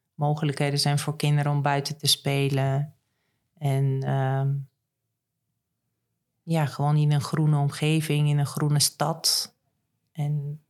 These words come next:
daardoor raken mensen ook meer met elkaar verbonden. Dat zie ik in mijn eigen buurt. Dus dat we elkaar weer meer we-, weten te vinden en, en samen gaan voor groen. En ons niet laten ontmoedigen. Dus ik zou zeggen,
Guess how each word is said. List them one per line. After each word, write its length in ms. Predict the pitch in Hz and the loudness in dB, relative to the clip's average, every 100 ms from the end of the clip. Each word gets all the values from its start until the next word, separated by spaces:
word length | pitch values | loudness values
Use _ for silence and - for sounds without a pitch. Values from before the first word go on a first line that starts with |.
| _ _ | _ _
daardoor 720 | - 156 151 147 151 147 151 - | -4 -2 0 0 0 -2 -4 -4
raken 360 | 156 151 156 | -4 -4 0
mensen 240 | 151 151 147 | 0 0 0
ook 140 | 147 | -2
meer 180 | 160 170 | 0 0
met 160 | 160 | 0
elkaar 280 | 156 151 156 | -2 -2 -2
verbonden. 720 | 156 143 147 156 160 180 220 180 | 0 0 2 2 2 0 -4 -8
Dat 140 | 143 | -10
zie 140 | - 151 | -4 -4
ik 100 | 151 | 0
in 80 | |
mijn 120 | 151 147 | 0 0
eigen 220 | 151 147 | 0 0
buurt. 440 | 151 156 185 - _ _ _ _ _ _ _ _ _ | 0 0 -2 -8 _ _ _ _ _ _ _ _ _
Dus 180 | - 156 | -4 -2
dat 180 | 156 156 | -2 -2
we 60 | 165 | -2
elkaar 320 | 160 165 165 | 0 2 2
weer 240 | 175 170 | 2 2
meer 280 | 170 170 170 | 2 2 2
we-, 220 | 156 156 - - | 0 -4 -10 -14
weten 440 | 160 170 170 165 | -4 0 2 0
te 100 | 156 | -2
vinden 680 | 151 - 165 165 160 156 165 | -4 0 2 4 2 0 0
en, 340 | 160 156 160 170 | 0 2 2 -2
en 460 | 156 156 160 156 156 | -4 -4 -4 -8 -10
samen 720 | - - - 156 160 160 151 | -12 -2 0 2 2 2 2
gaan 380 | 151 151 147 151 | 0 -2 0 0
voor 200 | - 156 | 0 -4
groen. 600 | - 160 160 156 156 156 _ _ _ | -2 -2 2 2 2 -4 _ _ _
En 200 | 165 151 | -6 -4
ons 260 | 160 151 - | -4 -6 -4
niet 220 | 160 156 | -2 0
laten 380 | 151 156 156 151 | -2 -2 -2 -2
ontmoedigen. 840 | 147 147 156 156 156 151 143 147 | -2 -2 -2 -2 -2 -6 -4 -2
Dus 200 | 147 151 | -2 -4
ik 120 | 156 | -6
zou 220 | - 151 | -2 0
zeggen, 580 | 147 147 147 139 139 147 | 0 0 0 0 0 -4